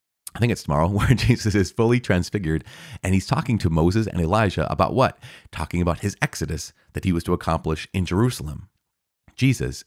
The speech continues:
is the new Moses. He's the new Joshua, um, Yeshua and Joshua, same name. And there's this, we need to understand this really, really clearly because Jesus is about to reestablish not only the kingdom, not only a new and eternal covenant,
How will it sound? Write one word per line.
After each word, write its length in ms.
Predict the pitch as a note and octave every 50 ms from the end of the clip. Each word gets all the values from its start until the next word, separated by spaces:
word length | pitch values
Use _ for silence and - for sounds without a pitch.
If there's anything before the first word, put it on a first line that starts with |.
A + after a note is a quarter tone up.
| _ _
is 300 | F#2+ F#2+ F2 D2+ - - _ _
the 140 | - F2 E2
new 320 | E2+ F2 F2 E2+ F2 F#2+ _ _ _
Moses. 380 | - F2 F2 D2+ C#2 D2 C#2+ -
He's 220 | - F#2+ F2 -
the 80 | - E2
new 140 | D#2+ D#2 C#2+
Joshua, 540 | - F#2 E2+ F2 F2 - - D#2+ D#2 D2+ - _ - - - - -
um, 160 | - D#2 C#2 -
Yeshua 440 | - G#2+ A2 - - D#2+ D2+ E2 -
and 140 | - E2 D#2
Joshua, 400 | - E2 E2 E2 - F#2+ G#2+ A2+
same 280 | - - - F2 F2 F2
name. 260 | E2+ F2 E2 D2 C#2 _ - - - - _ _
And 120 | - F#2+ F#2+
there's 180 | G2 F#2 - - _ _ _
this, 240 | G2 G2 - - - _ _ _ _
we 120 | - A2 A#2
need 140 | C3 C3+ -
to 100 | - -
understand 460 | F#2 E2+ D#2+ - - G2+ F#2+ F#2 F2+
this 160 | D#2 D2 -
really, 240 | E2+ F2 F#2 F#2 F#2+
really 220 | E2+ E2+ D#2+ D#2 D2
clearly 480 | - - - E2+ D#2 D2+ C#2+ - - _ - - - - _ _ _ -
because 380 | - F#2 - A#2+ B2+ - - - -
Jesus 360 | - - F2+ E2 D2+ E2 C#2+ -
is 200 | - D#2+ - - _ _ -
about 340 | E2+ D#2 - F#2 F#2 -
to 80 | - F2
reestablish 680 | D#2+ F2+ F#2 G2 F#2+ - - D2+ C#2+ F2 A2 - - _ - -
not 200 | D#2 E2+ E2+ C#2
only 340 | F#2 F2+ E2+ E2 D#2 C#2+ - _ _ -
the 60 | -
kingdom, 440 | - - G2+ A#2 B2+ C#3 D3 D3 _ _ _ _ _ -
not 180 | - E2 - -
only 380 | F2 F2 E2 E2 D#2+ D#2+ D#2+ _ _ _
a 140 | - C#2 D2
new 180 | E2 G#2 A2
and 80 | G2+ F#2+
eternal 320 | E2 - - F#2 E2+ E2
covenant, 460 | - - - D#2+ F#2+ G#2 A2+ A2+ -